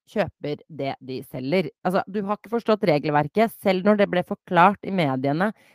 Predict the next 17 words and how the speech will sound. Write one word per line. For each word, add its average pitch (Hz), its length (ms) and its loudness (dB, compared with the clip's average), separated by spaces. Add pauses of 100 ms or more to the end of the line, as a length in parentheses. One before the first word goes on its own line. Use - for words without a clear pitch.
(120)
selv 226 320 0
når 220 180 0
det 196 60 -10
blusset 196 340 -6
opp, 190 220 2 (160)
selv 185 180 -2
når 202 140 2
dere 175 160 4
har 180 100 -6
vært - 300 -6
med 147 160 -2
å 147 160 -2
utforme 143 420 -2
det, 196 120 -2 (680)
så 254 120 -8
sier 185 480 -4
du 175 160 4